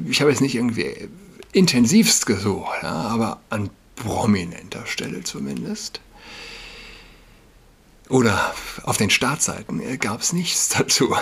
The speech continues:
Und das ist wirklich traurig. Es sind diese Nadelstiche, ja, in den Ballon der Zivilisation. Die hat eine dicke Haut, aber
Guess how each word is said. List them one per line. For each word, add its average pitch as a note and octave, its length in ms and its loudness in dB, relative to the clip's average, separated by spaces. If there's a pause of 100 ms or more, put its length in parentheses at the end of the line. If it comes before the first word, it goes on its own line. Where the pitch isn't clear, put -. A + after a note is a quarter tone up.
(120)
Und - 340 -6
das - 180 2
ist - 160 0
wirklich D#3 340 -2
traurig. - 600 -12 (640)
Es - 80 0
sind E3+ 120 4
diese D3 200 2
Nadelstiche, - 920 0 (140)
ja, - 100 -8
in - 180 -8
den F#2 160 -6
Ballon G2 580 0
der G2+ 420 -6 (140)
Zivilisation. G2+ 920 2 (1120)
Die B2 120 2
hat - 200 -4
eine F3+ 140 -4
dicke C3 360 -8
Haut, - 460 -10 (1400)
aber G#2 380 0